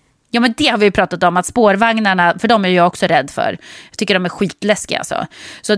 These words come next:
det, jag tänker också alltid så här, ja, det, det, det är obehagligt att gå här, för det kommer saker från alla möjliga håll. Man har ingen aning, liksom.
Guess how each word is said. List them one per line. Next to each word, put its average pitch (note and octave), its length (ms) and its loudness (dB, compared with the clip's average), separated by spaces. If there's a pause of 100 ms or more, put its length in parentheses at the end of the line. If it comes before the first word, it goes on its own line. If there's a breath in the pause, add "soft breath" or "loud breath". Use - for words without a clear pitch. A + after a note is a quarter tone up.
det, G#3 280 -4
jag A#3 240 0
tänker A3+ 260 0
också G#3+ 200 0
alltid F3+ 320 -2
så - 80 -2
här, E3 140 4
ja, F#3 380 0
det, G#3+ 280 2
det, G#3+ 400 0
det G3 160 -2
är A3 100 6
obehagligt G#3 560 2
att F#3 80 -2
gå F3 120 2
här, E3+ 120 2
för E3+ 100 -6
det G3 60 0
kommer A3 260 0
saker F#3 280 0
från F#3 140 -4
alla F3 200 2
möjliga F3 320 2
håll. F3+ 220 0
Man F3 140 0
har F#3+ 60 0
ingen F3 200 2
aning, E3+ 380 2
liksom. - 360 -6